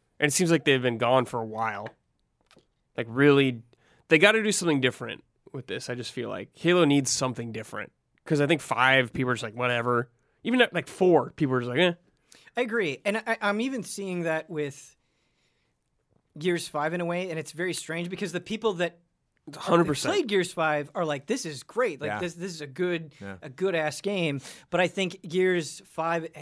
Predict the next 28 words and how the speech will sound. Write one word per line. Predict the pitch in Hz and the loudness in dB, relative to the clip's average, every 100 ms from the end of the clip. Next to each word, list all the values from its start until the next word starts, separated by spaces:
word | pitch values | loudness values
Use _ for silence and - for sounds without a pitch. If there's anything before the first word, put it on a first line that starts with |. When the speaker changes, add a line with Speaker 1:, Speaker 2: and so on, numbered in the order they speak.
| - | -12
Speaker 2:
is | 185 147 | -10 -8
also, | 196 208 196 190 | -6 -4 -6 -6
at | 185 180 | -12 -14
the | |
same | 170 208 202 185 | -12 -8 -6 -6
time, | 170 - 208 170 151 151 - - _ | -8 -6 -2 0 0 -4 -10 -18 _
struggling | - - 165 190 185 190 180 170 | -18 -10 0 2 2 0 -2 -6
to | - 185 175 160 151 143 143 | -8 -8 -6 -4 -6 -8 -10
win | - 165 175 | -10 -6 -6
people | 170 151 | -6 -8
back | 147 147 | -6 -4
over | 165 151 151 143 | -4 -4 -4 -2
and, | 180 | 2
Speaker 1:
Mm-hmm. | 208 220 | 2 0
Speaker 2:
and | 165 | -4
excite | 151 - - 208 220 | -12 -10 -4 -4 2
Speaker 1:
It | 190 | 8
Speaker 2:
them | 208 | 10
Speaker 1:
is. | 151 151 139 - _ _ - | 8 4 -6 -14 _ _ -12
Speaker 2:
and | 165 160 156 147 175 170 | -10 -8 -10 -14 -18 -6
be | 175 | -4
like, | 160 151 | -4 -4
"This | 170 170 | -6 -6
is | 160 143 | -8 -8
different," | 165 175 160 131 - - | -8 -6 -8 -8 -12 -16
in | 151 | -12
a | 135 | -10
way. | 131 127 120 | -10 -10 -10